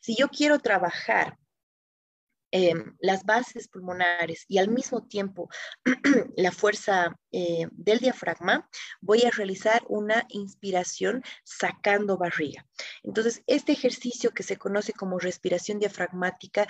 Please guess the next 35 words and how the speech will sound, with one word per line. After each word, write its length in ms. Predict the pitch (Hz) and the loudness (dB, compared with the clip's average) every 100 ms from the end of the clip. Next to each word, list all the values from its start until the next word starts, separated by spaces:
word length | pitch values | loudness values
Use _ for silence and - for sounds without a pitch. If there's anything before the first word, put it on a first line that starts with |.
| - - - | -4 -14 0
eh, 260 | 190 185 - - - | 4 4 2 -2 2
es 280 | 202 226 240 | 0 2 0
el, 380 | 208 190 190 - | 0 -2 -4 -2
el 160 | 190 | -2
ejercicio 580 | 196 208 - 233 226 220 | -2 -6 -8 -8 -2 -4
estrella, 540 | 208 - 240 240 208 | -2 6 8 8 6
vamos 320 | 180 175 175 185 | 4 -2 -4 -2
a 40 | |
decir 300 | 175 - 190 | -2 -2 -6
así, 240 | 185 214 | -6 -10
que 120 | - 190 | -4 -4
en 100 | 185 | -2
todas 480 | - 240 240 233 | 2 6 6 4
las 180 | 208 185 | 0 -2
recomendaciones, 920 | 185 - 185 185 185 190 208 196 196 - - - | -4 -8 -8 -4 -6 -2 -2 -2 -6 -12 -12 -12
ya 200 | 180 196 | 0 0
sea 260 | 202 208 196 | 2 0 0
por 120 | 180 | 0
la 60 | 180 | -2
Organización 640 | 180 180 185 190 214 202 | -2 -8 -10 -6 -4 -2
Mundial 360 | 196 190 196 190 | -4 0 0 0
de 120 | 185 | -2
la 100 | 175 | -4
Salud, 520 | - 180 185 202 202 - - | -8 -2 0 2 0 -4 -6
por 100 | - | 0
las 180 | 196 196 | 2 2
entidades 540 | 196 202 202 208 208 196 | -4 -2 2 4 4 -2
neumológicas, 720 | 185 185 190 190 190 - 202 | -6 -6 -6 -8 -8 -6 -4
lo 140 | 185 | -4
recomiendan. 720 | 165 170 170 175 175 165 160 - - - - | -6 -10 -10 -6 -2 -2 -4 -14 -14 -14 -14
Entonces, 580 | - 190 208 214 247 247 | -6 0 2 4 4 4
¿en 160 | - 208 | 2 0
qué 120 | 240 | 0
consiste? 600 | - 254 - 285 - - _ - - _ | 2 0 -2 -6 -8 -14 _ -20 -20 _
Em, 540 | 175 175 170 170 170 | 2 4 4 0 -4